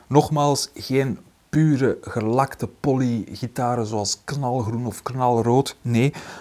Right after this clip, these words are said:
Outlaw is een beetje dat ruwe, eh, Wild West. Je ziet het ook aan dit, eh,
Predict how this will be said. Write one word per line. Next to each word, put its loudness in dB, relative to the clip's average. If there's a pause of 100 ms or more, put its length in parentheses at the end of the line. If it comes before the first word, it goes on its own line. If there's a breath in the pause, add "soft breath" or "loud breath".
(180 loud breath)
Outlaw 4
is -2
een -6
beetje -2
dat -4
ruwe, -2
eh, -6 (380)
Wild -4
West. -4
Je -6
ziet -6
het -10
ook -2
aan -4
dit, -6
eh, -8